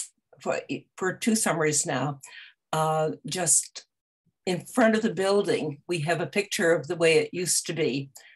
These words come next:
with a short history of it. And that seems, people can do it on their own. We did it because of covid, and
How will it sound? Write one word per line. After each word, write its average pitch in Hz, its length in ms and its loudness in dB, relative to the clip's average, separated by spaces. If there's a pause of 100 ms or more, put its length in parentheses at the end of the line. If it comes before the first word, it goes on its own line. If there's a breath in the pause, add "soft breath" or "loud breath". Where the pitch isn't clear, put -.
(140 loud breath)
with 170 180 -2
a 165 60 0
short 170 320 0
history 165 440 -2
of 139 140 -2
it. - 140 -6 (540 loud breath)
And 190 360 0 (100)
that 226 200 6
seems, 233 300 4 (300)
people 220 240 -2
can 180 120 -8
do 180 140 0
it - 120 -2
on 165 140 -2
their 156 240 0
own. 156 320 2
We 151 100 -4
did 156 160 -4
it 135 120 -8
because 151 300 -12
of 135 80 -12
covid, 147 440 -8
and 135 200 -8